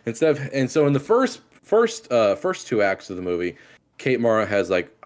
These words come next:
hair where she just dyed her normal hair color 'cause she has, like, red hair normally.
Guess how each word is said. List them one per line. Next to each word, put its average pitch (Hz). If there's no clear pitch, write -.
hair 101
where 95
she 98
just 90
dyed 92
her 95
normal 87
hair 85
color 80
'cause -
she 98
has, 85
like, 82
red 85
hair 80
normally. 82